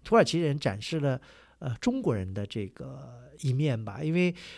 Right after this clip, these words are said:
呃，我们去一些地方，很多人都认为我们是日本人。完了，当我们跟土耳其人说我们是庆，因为土耳其好像中国就是庆的意思。完了，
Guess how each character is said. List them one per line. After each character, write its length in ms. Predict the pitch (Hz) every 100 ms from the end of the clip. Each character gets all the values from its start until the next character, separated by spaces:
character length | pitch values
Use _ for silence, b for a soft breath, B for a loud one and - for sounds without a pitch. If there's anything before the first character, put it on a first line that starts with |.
| B
呃， 320 | 165 143 143 143
我 200 | 127 113
们 320 | 127 156 160
去 200 | - 175
一 40 |
些 140 | 147 160
地 200 | 185 147
方， 300 | 143 131 123
很 160 | 117
多 100 | 151
人 140 | 180 175
都 120 | 185
认 140 | 180
为 120 | 160
我 80 | 160
们 100 | 101
是 100 | 135
日 140 | 208 226
本 160 | -
人。 200 | 127 156 - B B B
完 120 | 135
了， 80 | 151
当 200 | 147 170
我 300 | 131 110 107
们 340 | 113 123 127 127
跟 200 | 147 135
土 140 | -
耳 40 | 117
其 80 |
人 100 | 120
说 200 | 113 135
我 120 | 113 98
们 120 | 107
是 140 | 131
庆， 400 | 120 - 220 110 - b b b
因 120 | 143
为 60 | 139
土 160 | 143 165
耳 80 |
其 220 | 135 - 147
好 140 | 107
像 80 | 110
中 180 | 151 143
国 140 | 117
就 100 | 117
是 80 | 117
庆 300 | - 208 120
的 80 | 98
意 180 | 104
思。 240 | - - 156
完 100 | 117
了， 80 | 107